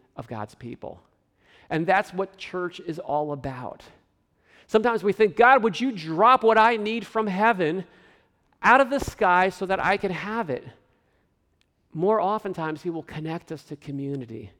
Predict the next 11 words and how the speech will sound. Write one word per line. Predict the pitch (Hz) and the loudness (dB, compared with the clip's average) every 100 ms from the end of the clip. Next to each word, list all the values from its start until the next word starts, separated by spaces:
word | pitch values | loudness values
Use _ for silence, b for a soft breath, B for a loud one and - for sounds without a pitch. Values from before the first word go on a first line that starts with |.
| _ b b _ | _ b b _
to | 156 | -10
people | - 196 190 - 127 - | -10 -10 -10 -10 -12 -10
who | 156 | -10
can | 143 | -10
come | 135 170 170 | -10 -10 -8
alongside | 156 151 151 - 120 92 113 | -8 -6 -8 -10 -14 -14 -12
us | 113 - b b b | -14 -16 b b b
and | 120 120 | -14 -14
care | - 139 147 | -12 -8 -8
for | 139 131 117 | -8 -14 -16
us, | 101 - - | -18 -20 -20